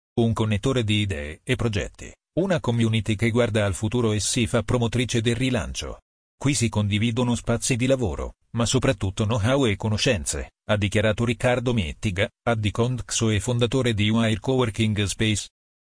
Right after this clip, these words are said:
Investire su giovani e innovazione rappresenta uno dei capisaldi per il rilancio economico e sociale del paese.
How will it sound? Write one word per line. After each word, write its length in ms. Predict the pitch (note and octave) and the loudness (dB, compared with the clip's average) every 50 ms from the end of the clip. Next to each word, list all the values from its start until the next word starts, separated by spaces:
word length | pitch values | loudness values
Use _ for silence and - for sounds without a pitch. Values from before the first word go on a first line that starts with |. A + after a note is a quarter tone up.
| _ _ _ - | _ _ _ -2
Investire 540 | G#2+ G#2 G2+ G2 G2 F#2 - - A#2+ A2 G#2 | -2 0 0 0 -2 -2 0 0 0 0 0
su 160 | - - A2+ | 0 0 -2
giovani 380 | G#2 A2 A#2 A#2 A#2 A#2 A2 G#2+ | 0 2 2 2 2 2 2 2
e 40 | G2+ | 2
innovazione 680 | G2 F#2 F#2 G2 G2 G2 - - B2 B2 A#2+ A#2 A#2 | 2 0 0 0 -2 -2 -2 0 0 2 2 4 4
rappresenta 600 | A#2 A2+ - C3 B2+ A2+ A#2+ G#2+ G2 - A2 G#2+ | 2 2 2 2 2 2 2 2 2 2 2 2
uno 160 | A2 A#2 A#2 | 2 2 2
dei 260 | A2+ A#2 A#2 A#2 A#2 | 2 4 4 4 2
capisaldi 600 | A2 G2+ G2 - G2 G2 G2+ A#2+ A#2+ A#2 A2 A2 G#2 | 2 0 -2 0 0 0 2 2 0 2 0 0 0
per 120 | A2 A2 | 2 2
il 160 | G#2+ G#2+ G#2+ | 2 2 2
rilancio 420 | G#2 A2 A2+ A#2 B2+ C3 - A2 G#2 | 2 2 2 2 2 0 0 0 2
economico 680 | G2 F#2 - A2 A2 A#2+ B2 B2+ C3+ A#2+ - A#2 A#2 | 0 2 2 2 2 2 0 0 -2 -2 -2 -2 0
e 60 | A2+ | 0
sociale 520 | - - - A2 G2+ - B2 B2 B2+ C3 | -2 -2 -4 -2 0 2 2 2 2 2
del 160 | A2+ A2 G2+ G2+ | 0 0 0 0
paese. 520 | - A#2 A2+ F#2+ C#2+ B1+ - - - - | 0 2 2 0 -2 -4 -6 -10 -10 -12